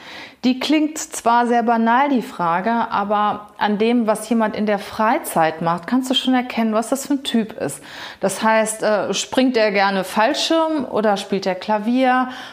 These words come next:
macht er Sport? Und bei dieser Frage habe ich schon die irresten Hobbys kennengelernt. Von Bienenzüchter über Taubenzüchter und dann redest du ein paar, paar Worte über dieses Hobby.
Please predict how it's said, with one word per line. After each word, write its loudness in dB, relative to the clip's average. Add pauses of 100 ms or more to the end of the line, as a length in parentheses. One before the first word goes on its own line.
(100)
macht 0
er 0
Sport? 0 (380)
Und 0
bei 2
dieser 2
Frage -2
habe 0
ich -2
schon 2
die 0
irresten 0
Hobbys -2
kennengelernt. -2
Von 0 (320)
Bienenzüchter 2
über 0
Taubenzüchter 0
und 0
dann 2
redest 2
du 0
ein 0
paar, -2
paar 0
Worte 0
über 2
dieses -4
Hobby. 2